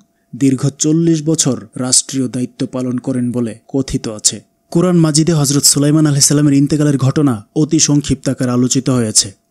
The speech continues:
এই ক্ষেত্রেও কোরআনের চিরন্তন মুজেজা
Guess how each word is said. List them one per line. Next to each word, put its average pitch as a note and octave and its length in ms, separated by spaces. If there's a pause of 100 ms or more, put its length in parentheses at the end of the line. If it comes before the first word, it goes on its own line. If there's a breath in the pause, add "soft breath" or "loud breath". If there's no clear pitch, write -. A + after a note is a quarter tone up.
(120)
এই E3+ 160
ক্ষেত্রেও F3 360
কোরআনের E3+ 420
চিরন্তন E3+ 460
মুজেজা C#3+ 580